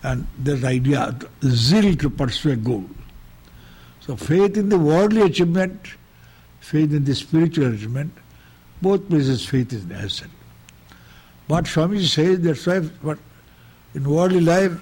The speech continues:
faith in oneself is more important. Faith in God can come later. Because then they believe it is a natural growth of man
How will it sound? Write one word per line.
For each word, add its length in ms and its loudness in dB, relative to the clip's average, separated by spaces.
faith 280 2
in 140 2
oneself 460 2
is 180 2
more 180 2
important. 420 -6
Faith 200 2
in 160 2
God 240 2
can 180 -2
come 220 -4
later. 400 -4
Because 220 0
then 220 4
they 60 2
believe 420 4
it 120 0
is 80 0
a 60 2
natural 500 2
growth 400 2
of 120 -2
man 380 -12